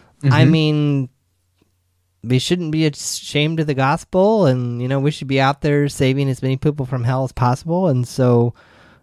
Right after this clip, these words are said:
Speaker 1: um, yeah, there's, there's, there's not a great,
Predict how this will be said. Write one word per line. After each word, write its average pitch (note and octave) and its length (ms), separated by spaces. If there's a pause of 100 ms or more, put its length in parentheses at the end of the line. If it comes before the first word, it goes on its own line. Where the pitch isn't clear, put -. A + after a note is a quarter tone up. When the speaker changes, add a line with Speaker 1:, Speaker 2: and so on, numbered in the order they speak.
(180)
Speaker 1:
um, A#2 600 (880)
yeah, F#3 260
there's, D3+ 260 (140)
there's, D#3+ 280
there's E3 340
not F#3+ 140
a E3 60
great, D#3 340